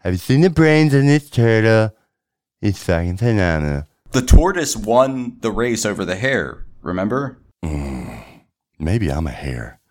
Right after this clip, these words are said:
Speaker 2: I got, now I gotta look at a picture of you.
Speaker 1: That's right. I really hope that at this point, you, you have no clue what I look like? That sucks.
Speaker 2: No, I know what I, look, how could I not? You know, he's, I, by the way, do you wanna hear an,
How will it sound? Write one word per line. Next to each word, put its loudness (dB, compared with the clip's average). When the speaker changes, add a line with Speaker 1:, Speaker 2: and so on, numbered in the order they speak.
Speaker 2:
I -6
got, -2
now 0
I 0
gotta 0
look -4
at -2
a -4
picture -2
of -2
you. 0
Speaker 1:
That's -10
right. -6
I 4
really 2
hope 0
that 4
at -2
this 2
point, 0
you, -4
you 0
have 6
no 4
clue 2
what 4
I 6
look 0
like? 4
That 2
sucks. 0
Speaker 2:
No, 4
I 4
know -2
what -4
I, -2
look, 0
how 2
could -2
I 2
not? 2
You -6
know, -2
he's, -6
I, -8
by 2
the -2
way, -6
do -6
you -4
wanna -4
hear -2
an, -4